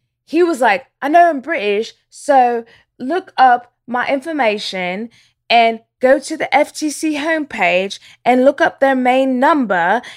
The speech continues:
and wait." And then he called her from that number, and you can clone numbers. You can call people saying you from anywhere. You just have to call it back, and it'll be the real number. But you can clone numbers.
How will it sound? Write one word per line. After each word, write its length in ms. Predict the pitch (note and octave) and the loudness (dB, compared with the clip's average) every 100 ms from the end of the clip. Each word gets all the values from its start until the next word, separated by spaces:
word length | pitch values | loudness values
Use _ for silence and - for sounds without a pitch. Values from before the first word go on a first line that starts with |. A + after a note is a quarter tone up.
| _ | _
and 400 | - A#3+ A3 F#3+ | -2 0 -2 -4
wait." 560 | F3+ C#4 B3+ D3+ - - _ _ - | 2 2 2 -4 -12 -20 _ _ -4
And 220 | G#3+ A3+ | -2 0
then 120 | A3 | -2
he 260 | G#3 A3+ A3+ | -2 -6 -6
called 460 | - G#3+ B3+ C4+ B3+ | -8 0 2 4 2
her 120 | A3 | -2
from 160 | G#3 G3+ | -2 -2
that 160 | F3 | 0
number, 260 | F#3+ G3+ F#3 | 2 2 2
and 140 | D3+ | 0
you 80 | G3+ | -4
can 180 | A#3 A3 | -6 -8
clone 420 | - G#3+ A3+ G3+ | -2 2 2 2
numbers. 460 | F#3 F3 - - - | -2 -2 -6 -10 -10
You 100 | A#3+ | -10
can 140 | A#3+ | -10
call 220 | A3 A3 | -2 0
people 560 | A3 A3 G3 F#3 F3 - | 0 -2 0 2 0 -4
saying 320 | - G3+ G3 | -6 -2 0
you 100 | G3+ | -2
from 200 | G3+ F#3 | -6 -8
anywhere. 480 | A#2+ G3+ E3+ D3 C3 - - _ | -4 -4 -2 0 -2 -4 -20 _
You 80 | G3+ | -10
just 120 | G#3 | -2
have 120 | A3+ | -2
to 100 | G#3 | -2
call 240 | F#3+ G#3+ G3 | -6 -2 0
it 140 | C3+ | 0
back, 320 | F3 F3+ D#3 - _ _ _ | 0 0 0 -4 _ _ _
and 240 | - F#3 - - | -4 -2 -2 2
it'll 160 | G#3 | 2
be 100 | F#3 | 4
the 120 | F#3 F3 | 0 2
real 180 | F3+ | 2
number. 440 | F3 E3+ E3+ - - _ - | 2 0 -2 -6 -8 _ -2
But 200 | F#3+ F#3 | 0 0
you 120 | A#3 | -2
can 160 | C4 A3 | -4 -4
clone 300 | A3+ G#3+ G3+ | 0 0 2
numbers. 460 | F3+ F3 - - | -2 -2 -10 -12